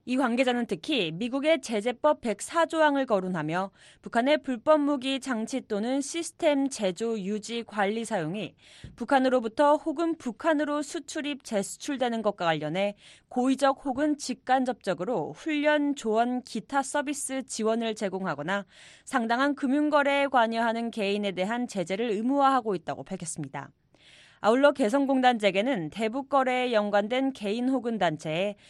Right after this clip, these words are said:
수출 신용과 보증, 보험을 승인하는 것을 포함한 민관 지원을 금지하고 있는 유엔 안보리 대북 결의 이삼이이로 위반이라고 주장했습니다.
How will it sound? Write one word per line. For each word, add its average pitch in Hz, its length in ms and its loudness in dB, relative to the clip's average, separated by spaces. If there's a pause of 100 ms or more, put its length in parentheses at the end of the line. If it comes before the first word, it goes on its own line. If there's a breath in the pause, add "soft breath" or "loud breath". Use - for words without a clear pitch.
(180 soft breath)
수출 320 440 -2
신용과 262 480 2
보증, 202 640 -4
보험을 269 560 2
승인하는 269 540 -2
것을 214 260 -4
포함한 202 640 -2
민관 262 440 4
지원을 240 440 0
금지하고 220 560 2
있는 160 360 -4
유엔 240 280 0
안보리 240 480 0
대북 220 340 -4
결의 190 320 -2
이삼이이로 226 840 -2
위반이라고 214 640 0
주장했습니다. 143 800 -8